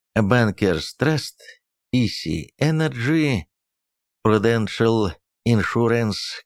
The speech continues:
Company, Chadbourne и Park, крупной юридической фирмы Сол-Стрит,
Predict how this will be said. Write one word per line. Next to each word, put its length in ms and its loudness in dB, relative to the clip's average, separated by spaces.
Company, 720 -2
Chadbourne 840 0
и 200 -2
Park, 360 0
крупной 580 0
юридической 840 -2
фирмы 520 -2
Сол-Стрит, 800 -2